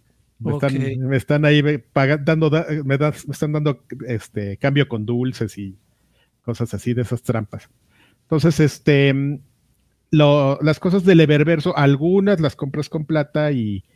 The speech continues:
Speaker 1: y a o-, y otras te las venden con polvo brill-, con polvo brillante. Ahí están como cambalachadas.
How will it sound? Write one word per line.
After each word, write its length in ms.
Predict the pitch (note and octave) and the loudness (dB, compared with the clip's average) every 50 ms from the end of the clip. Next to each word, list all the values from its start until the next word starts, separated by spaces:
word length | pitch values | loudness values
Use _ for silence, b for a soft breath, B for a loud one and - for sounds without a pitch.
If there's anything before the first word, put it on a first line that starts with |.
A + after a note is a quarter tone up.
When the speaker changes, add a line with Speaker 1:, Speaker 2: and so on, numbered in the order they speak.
| b b b b b b b b | b b b b b b b b
Speaker 1:
y 120 | A2 A2 A2+ | -4 -2 0
a 120 | A2 A#2 B2 | 0 0 2
o-, 240 | C3+ D3 D#3+ D#3+ | 0 0 0 -2
y 180 | D3+ A#2 A#2 A#2+ | -2 -2 0 0
otras 560 | C3+ D3 D#3 D#3 D#3 - - D#3+ D3+ - - | 2 2 2 2 0 0 0 -2 -2 -2 -4
te 120 | - G#2+ F#2+ | -6 -6 -4
las 180 | G2 G2+ G2 | -4 -6 -6
venden 300 | G#2+ G#2+ G#2 A2+ A2+ G#2 | -6 -6 -6 -6 -8 -8
con 180 | - - A2+ A2 | -6 -8 -8 -8
polvo 280 | - A#2+ A2+ A2 A#2+ | -6 -6 -4 -4 -4
brill-, 380 | B2 C#3+ D#3 D#3 D#3+ - B2+ A#2 | -2 -4 -4 -4 -6 -8 -10 -10
con 220 | - A#2 A2 G2+ | -10 -10 -12 -12
polvo 280 | - - B2 A#2 A#2+ B2+ | -10 -10 -10 -8 -6 -6
brillante. 360 | C3+ D3+ E3+ F#3 F#3 - C3+ | -4 -4 -4 -4 -4 -4 -4
Ahí 60 | C3 | -6
están 240 | B2 - - B2+ B2 | -6 -4 -6 -6 -6
como 340 | - C3+ A#2+ G#2+ F#2 E2+ - _ _ _ _ _ _ _ _ _ _ _ _ _ _ _ | -4 -4 -4 -4 -6 -8 -12 _ _ _ _ _ _ _ _ _ _ _ _ _ _ _
cambalachadas. 800 | - A#2 A2 A2 A#2 A2+ A#2 A2+ - - C3+ B2 G#2 F#2+ - - | -6 -4 -2 -2 0 0 -2 -2 0 0 0 0 0 -2 -8 -14